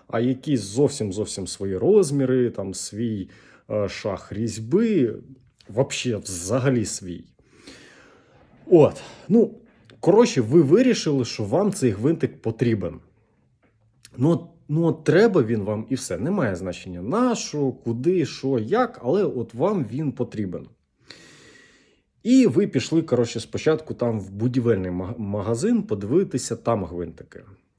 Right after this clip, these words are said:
Пішли туди, подивилися, там гвинтики, є там сотня різних гвинтиків, але такого, як вам, його нема. І ті гвинтики, які там знаходяться, ну, там, скажімо, приблизно такого ж розміру, як вам потрібно,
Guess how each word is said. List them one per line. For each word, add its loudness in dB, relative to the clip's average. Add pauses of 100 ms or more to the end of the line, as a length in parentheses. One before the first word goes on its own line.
(160)
Пішли -6
туди, 0
подивилися, -4
там -10
гвинтики, -4
є -2
там -10 (440)
сотня 2
різних -6
гвинтиків, 0 (400)
але 4
такого, 0
як 0
вам, 0 (200)
його -2
нема. -2 (320)
І 0 (220)
ті -6
гвинтики, -2
які -6
там -4
знаходяться, -2
ну, -4
там, -10
скажімо, -6 (220)
приблизно -2
такого -8
ж -14
розміру, -6
як -10
вам -6
потрібно, -4